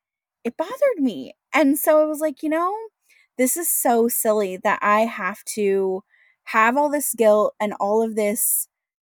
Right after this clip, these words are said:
mm, like, just yucky feelings." They should have been like, "Oh, yeah, go take care of your mom, work when you can. It's totally okay." Uh, but that wasn't the case. And so I really started thinking, "Okay, I've gotta reprioritize because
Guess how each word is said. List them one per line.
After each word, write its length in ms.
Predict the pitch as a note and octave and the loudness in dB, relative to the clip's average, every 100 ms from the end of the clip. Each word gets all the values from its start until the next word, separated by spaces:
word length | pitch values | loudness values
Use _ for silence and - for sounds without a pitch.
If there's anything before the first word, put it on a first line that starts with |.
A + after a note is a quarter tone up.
| _ _ _ _ - | _ _ _ _ -6
mm, 400 | A#3 A3 G3+ - | -4 -2 -6 -8
like, 180 | G#3+ G#3+ | -2 -2
just 300 | - C#4+ - - | 0 -4 -4 -6
yucky 400 | A3 G3+ - A#3 | -2 -2 -2 -8
feelings." 720 | - G#3 G3+ G#3 A#3 C#4 D4+ | -8 -8 -8 -6 -6 -6 -6
They 180 | A#3 C4+ | -4 -4
should 240 | C4+ G4+ G4 | -4 -6 -8
have 120 | D#4+ | -6
been 160 | C#4 | -4
like, 160 | C4 A3+ - | -2 -4 0
"Oh, 100 | A#3 | 2
yeah, 180 | A3 - - | 2 -2 -4
go 120 | G3 | -4
take 180 | - B3 | -4 -6
care 120 | E4+ | -6
of 60 | F4 | -8
your 140 | G4+ | -6
mom, 320 | E4+ A3 B3+ G#4 _ _ _ | -4 -4 -4 -8 _ _ _
work 200 | G#3+ G#3 | -6 -2
when 140 | D4 D#4+ | -2 -2
you 120 | A4 | -4
can. 500 | - C4+ A3 G#3+ C4 - | -6 -4 -2 -2 -2 -4
It's 240 | A3 - | -6 -6
totally 460 | - G#3 G3 G#3+ C4 | -8 -6 -2 -2 0
okay." 500 | F4+ - G#3 B3 D4 - - - _ | -2 -6 -10 -8 -10 -14 -20 -20 _
Uh, 120 | A#3+ | 2
but 100 | A#3+ | 2
that 160 | C#4 C4 | 2 2
wasn't 240 | C#4+ C4+ | 0 0
the 60 | C#4+ | -2
case. 420 | - F#4+ - - - | -4 -16 -12 -10 -4
And 220 | A#3 A#3+ | 0 2
so 480 | - C4+ B3 A#3+ B3 - - _ | 2 0 2 2 0 -6 -20 _
I 60 | B3 | 0
really 380 | A#3+ A#3 B3 B3+ | 2 4 4 2
started 420 | - A#3 A3 G#3 | -2 -4 -2 -4
thinking, 360 | G3+ G3 G3+ F#3+ | -8 -10 -10 -8
"Okay, 220 | G#3 A#3 | -8 -6
I've 140 | F#3+ G3 | -8 -6
gotta 240 | G3 F#3+ | -6 -4
reprioritize 840 | E3 - - - - - - - - | -6 -6 -12 -12 -12 -12 -12 -12 -12
because 440 | G#3 G#3 G3+ G3 | -8 -4 -4 -6